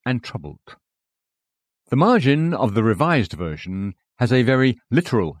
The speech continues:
translation, and instead of reading, "He was deeply moved in spirit and was troubled," John eleven thirty-three, we find, "He was moved with indignation in the spirit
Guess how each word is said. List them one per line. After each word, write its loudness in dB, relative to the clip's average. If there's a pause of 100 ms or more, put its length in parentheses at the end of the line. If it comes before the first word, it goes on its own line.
translation, -8 (540)
and 2
instead 2
of 2
reading, 2 (260)
"He 2
was 2
deeply -2
moved 0
in -2
spirit -2
and -2
was -6
troubled," -6 (420)
John 0
eleven 0
thirty-three, -2 (340)
we 2
find, 2 (400)
"He 4
was 0
moved 2
with 0
indignation 0
in -2
the 0
spirit -4